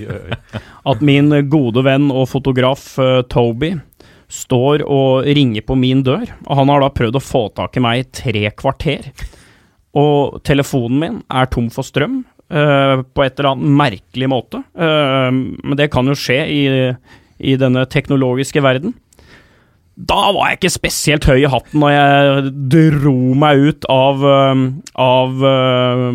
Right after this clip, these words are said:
Speaker 2: av senga der og visste at fa-, «Åh, dette er ikke sikkert at kommer til å gå,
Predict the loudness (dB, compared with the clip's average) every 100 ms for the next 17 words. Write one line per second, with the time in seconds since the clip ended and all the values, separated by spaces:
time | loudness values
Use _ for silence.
0 | -4 0 0 0 0 0 2 0 0 0
1 | 0 -4 -2 -4 -4 -20 _ _ _ _
2 | _ -18 -12 -12 _ _ -16 -16 -18 -18
3 | -18 -16 -14 -14 _ -12 -12 -12 -12 -12
4 | -12 -12 -12 -4 -4 -4 -6 -6 -6